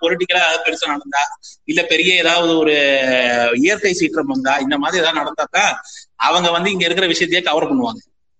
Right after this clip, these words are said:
அத வந்து ஒரு, ஒரு, ஒரு சில ரிப்போர்ட்டர்ஸ் மட்டும்தான், அந்த நேஷனல் நியூஸ் பேப்பர்ஸ் இருக்கிறவங்க, டெல்லி நியூஸ் பேப்பர்ஸ் இருக்கிறவங்க ஏதோ அவங்களுடைய சொந்த முயற்சியால வந்து, அஹ், நிறைய வந்து இந்த விஷயத்தெல்லாம் எடுத்துட்டு போறாங்களே தவிர அந்த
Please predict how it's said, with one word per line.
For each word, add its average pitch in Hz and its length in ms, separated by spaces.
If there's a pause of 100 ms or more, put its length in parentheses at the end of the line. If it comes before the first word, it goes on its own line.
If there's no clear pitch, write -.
(360)
அத 160 320
வந்து 196 320
ஒரு, 156 420 (140)
ஒரு, 151 300
ஒரு - 200
சில 175 220
ரிப்போர்ட்டர்ஸ் 202 640
மட்டும்தான், 196 480
அந்த 151 200
நேஷனல் 175 360
நியூஸ் 165 260
பேப்பர்ஸ் 160 320
இருக்கிறவங்க, 143 360
டெல்லி 143 240
நியூஸ் 143 280
பேப்பர்ஸ் 123 360
இருக்கிறவங்க 120 480 (440)
ஏதோ 147 160 (180)
அவங்களுடைய 175 340
சொந்த 196 420
முயற்சியால 190 680
வந்து, 175 420 (520)
அஹ், 139 540
நிறைய 185 360
வந்து 170 480 (140)
இந்த 139 200
விஷயத்தெல்லாம் 175 420
எடுத்துட்டு 165 420
போறாங்களே 131 200
தவிர 135 320
அந்த 165 540